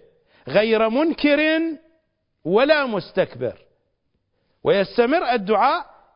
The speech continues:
إلى أن يقول: "فأحيني ما أحييتني عليه، وأمتني إذا أمتني عليه،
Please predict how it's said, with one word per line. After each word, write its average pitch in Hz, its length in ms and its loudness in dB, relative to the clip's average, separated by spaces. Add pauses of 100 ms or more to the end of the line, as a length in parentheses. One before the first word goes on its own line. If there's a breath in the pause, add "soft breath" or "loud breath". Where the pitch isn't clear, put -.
(140)
إلى 285 180 4
أن 202 260 -2
يقول: 226 420 -2 (320 soft breath)
"فأحيني 214 760 -2
ما 175 320 -4
أحييتني 131 760 -4
عليه، 92 460 -18 (1700)
وأمتني 220 880 0
إذا 196 340 0
أمتني 147 580 -4
عليه، 107 360 -10